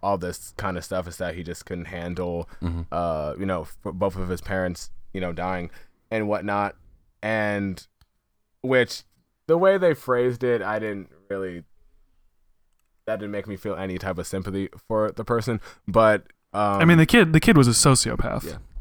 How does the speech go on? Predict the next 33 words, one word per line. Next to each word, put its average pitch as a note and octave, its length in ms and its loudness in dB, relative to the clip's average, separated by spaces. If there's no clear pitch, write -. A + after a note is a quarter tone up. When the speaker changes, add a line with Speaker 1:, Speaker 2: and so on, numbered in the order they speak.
Speaker 1:
Oh, E3+ 60 6
Speaker 3:
Or F#3 60 8
Speaker 1:
yeah, G3+ 40 8
yeah, F#3 180 12
no, C#3 160 8
Speaker 3:
psychopath C3 280 6
Speaker 1:
no. B2+ 60 4
Speaker 3:
or - 40 6
Speaker 1:
And C#3+ 140 8
Speaker 3:
wha-, - 20 10
Speaker 1:
this, E3 100 10
Speaker 3:
whatever C3+ 300 10
it A#2 60 6
is, A2+ 280 4
Speaker 1:
and C#3+ 100 4
I D3 60 8
just E3 100 6
Speaker 3:
whichever A3 120 0
Speaker 1:
wanna F3+ 100 4
Speaker 3:
one. D#3+ 60 2
Speaker 1:
say D3 420 4
he C#3+ 200 0
was, D3 260 0
the A2+ 160 -4
kid D#3 240 0
was B2+ 180 0
charged A#2 640 2
on G#2 300 0
seventeen G#2+ 800 -2
accounts G2+ 500 -4
of G2+ 340 -4
premeditated G#2+ 800 -4
murder. G#2 420 -4